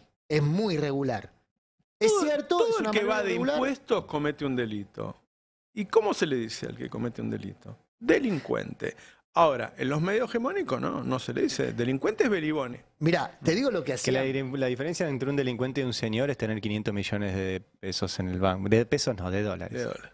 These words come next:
Speaker 3: De
Speaker 1: Claro.
Speaker 3: dólares. O sea, la diferencia entre un señor y un
Speaker 2: Claro.
Speaker 3: delincuente es la pla-, es el C B U.
Speaker 2: Claro.
Speaker 1: Sí.
Speaker 2: ¿Qué te cuesta meterte con Belibone? Nada.
Speaker 3: Ujú.
Speaker 2: Es gratis.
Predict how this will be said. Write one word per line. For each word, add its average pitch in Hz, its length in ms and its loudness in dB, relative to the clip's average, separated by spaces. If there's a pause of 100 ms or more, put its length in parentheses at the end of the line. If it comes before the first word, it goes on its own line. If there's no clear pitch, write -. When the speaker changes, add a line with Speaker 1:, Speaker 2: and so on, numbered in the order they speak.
(100)
Speaker 3:
De 120 100 2
Speaker 1:
Claro. 123 200 6
Speaker 3:
dólares. 107 240 -6
O - 20 -20
sea, 113 120 2
la 107 80 4
diferencia 143 340 0
entre 160 160 0
un 147 80 0
señor 135 240 0
y 143 60 0
un 135 60 0
Speaker 2:
Claro. 120 100 0
Speaker 3:
delincuente 143 560 0
es 117 40 0
la 113 140 0
pla-, 113 140 0
es 107 100 -2
el 110 100 0
C 107 120 -2
B 104 120 0
U. 104 160 -2 (240)
Speaker 2:
Claro. - 460 0 (580)
Speaker 1:
Sí. - 180 8
Speaker 2:
¿Qué - 40 2
te 320 140 0
cuesta 190 320 0
meterte 160 360 0
con 156 140 -2
Belibone? 151 400 -2
Nada. 208 380 -2 (640)
Speaker 3:
Ujú. 107 120 2
Speaker 2:
Es 120 80 6
gratis. 170 640 -2